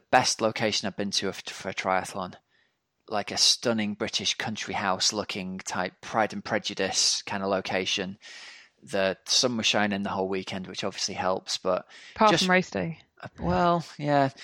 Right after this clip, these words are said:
Speaker 1: Start of race day was nice, to be fair. The first couple of hours were lovely, but the day before was just like a classic late British summer day, you know, not a cloud in the sky.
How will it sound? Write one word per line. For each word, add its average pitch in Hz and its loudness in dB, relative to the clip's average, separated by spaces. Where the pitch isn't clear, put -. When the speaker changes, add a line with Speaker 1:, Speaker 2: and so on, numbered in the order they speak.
Speaker 1:
Start 247 10
of 170 6
race 151 10
day 131 12
was 123 6
nice, 165 6
to - -8
be 175 -2
fair. 170 6
The - -8
first 180 4
couple 147 -4
of 131 0
hours 139 6
were 127 0
lovely, 151 2
but - -6
the 123 -4
day 139 4
before 107 4
was 104 -4
just - 0
like 117 -4
a - -12
classic - -2
late 110 0
British - -4
summer 95 0
day, 92 -2
you 92 -8
know, 101 -4
not 95 -4
a - -16
cloud 110 2
in 95 -4
the 95 -8
sky. - -4